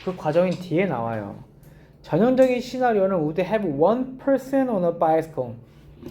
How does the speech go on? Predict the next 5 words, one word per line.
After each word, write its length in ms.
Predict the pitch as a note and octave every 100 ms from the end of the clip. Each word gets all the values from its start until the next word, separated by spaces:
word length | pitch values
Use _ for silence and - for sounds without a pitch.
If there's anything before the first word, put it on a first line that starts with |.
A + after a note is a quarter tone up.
| - - - - - - - - - - -
자, 180 | - - -
여기에 220 | C#3+ E3+
뭐가 300 | D3+ C#3+ F#3+
숨어 300 | F#3 G3+ G3
있게? 440 | F#3+ F#3 - E3+